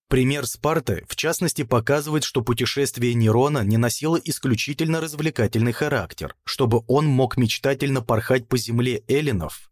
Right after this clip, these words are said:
и забыть обо всем остальном. Наоборот, путешествие сочетало развлечение и политику. Там, где это было уместно, император выступал в роли благотворителя,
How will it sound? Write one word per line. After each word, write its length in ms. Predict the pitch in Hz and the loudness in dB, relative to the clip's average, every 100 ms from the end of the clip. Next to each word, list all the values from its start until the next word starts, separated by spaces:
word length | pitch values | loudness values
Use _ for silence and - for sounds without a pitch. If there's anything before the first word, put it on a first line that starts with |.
| - | -4
и 120 | 147 | -2
забыть 460 | 120 120 107 170 - | -2 -2 0 -2 -2
обо 220 | 151 165 | 0 2
всем 300 | 175 - 98 | 0 -2 0
остальном. 600 | 104 - 135 127 87 62 - _ - | 0 0 0 0 -2 -4 -16 _ -2
Наоборот, 720 | 110 117 117 135 131 - - - | 0 2 2 2 0 -2 -10 -4
путешествие 960 | 131 117 123 - 143 160 - 104 76 - | -2 0 -4 -2 -2 -2 -4 -2 -4 -8
сочетало 680 | - 117 - 113 135 160 151 | -8 -6 -4 -2 0 0 -2
развлечение 720 | 139 127 120 - 107 110 120 | -4 -4 -4 -2 2 2 2
и 40 | |
политику. 760 | 147 160 127 - 90 - 78 _ - | 0 0 -2 -6 -8 -8 -10 _ -2
Там, 220 | 135 131 | 0 0
где 200 | 123 123 | 0 -2
это 160 | 120 131 | 0 2
было 260 | 123 113 | 4 4
уместно, 580 | 107 110 127 - 85 - - | 4 2 -2 -6 -12 -8 -2
император 560 | 131 120 127 170 185 | 0 2 2 2 0
выступал 640 | 175 165 - 120 120 139 - | 0 -2 -2 0 2 0 0
в 140 | 131 | 0
роли 200 | 117 110 110 | 2 4 4
благотворителя, 960 | 123 123 123 143 156 110 98 82 82 | 2 2 0 0 0 -2 -4 -6 -8